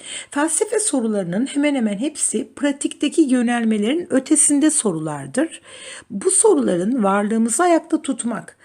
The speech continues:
ya da yaşayışımızı düzenleyip işlemekle doğrudan bir ilgisi yoktur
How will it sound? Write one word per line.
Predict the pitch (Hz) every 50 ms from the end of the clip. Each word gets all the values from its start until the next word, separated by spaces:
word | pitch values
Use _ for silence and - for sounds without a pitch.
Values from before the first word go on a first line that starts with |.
| - - - _ _
ya | 226 277 294
da | 247 226
yaşayışımızı | 185 165 185 202 - - - 233 233 226 - - 233 233 247 254 240 - 403 359
düzenleyip | 277 262 214 208 240 220 208 196 190 190 196 - -
işlemekle | 262 240 - - - 254 254 254 240 - - - -
doğrudan | 269 277 262 233 185 170 180 180 175 180
bir | 190 240 233 -
ilgisi | 196 190 165 202 208 - - - -
yoktur | 233 214 214 - _ - 160 139